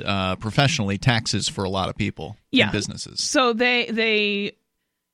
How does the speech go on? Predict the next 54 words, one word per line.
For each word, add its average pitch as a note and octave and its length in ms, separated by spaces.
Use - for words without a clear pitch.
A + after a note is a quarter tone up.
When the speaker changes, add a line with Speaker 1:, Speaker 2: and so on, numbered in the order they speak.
Speaker 2:
you're F4 120
gonna G#4+ 140
be F4+ 120
hit D#4+ 180
b-, B3 180
if C4+ 160
you, C#4+ 220
if C4 140
you C#4 80
don't D#4+ 240
do D4 120
anything B3 380
stupid G#3 600
and G3+ 160
other G#3+ 220
than G3+ 160
just G3 180
not F#3+ 220
file, F#3 460
you're G3 300
gonna A3 140
be G3 100
hit F#3+ 140
with F3+ 100
the G3 60
past - 460
three F3 180
years. E3+ 400
Speaker 1:
Mm-hmm. G#2 300
Is C3 100
that E3 120
the D#3 80
maximum C3+ 440
they C3 80
can B2 140
hit B2 140
you F3 120
for F3 240
on E3+ 80
Speaker 2:
No. F#3 80
Speaker 1:
failure F3 220
to E3+ 60
file? F3 260
I D#3+ 100
thought C#3 160
they C3+ 60
could D#4+ 80
go - 100
Speaker 2:
So A2+ 60
Speaker 1:
about, A2 180
like, G2 160
six - 420
or D2 80
something - 180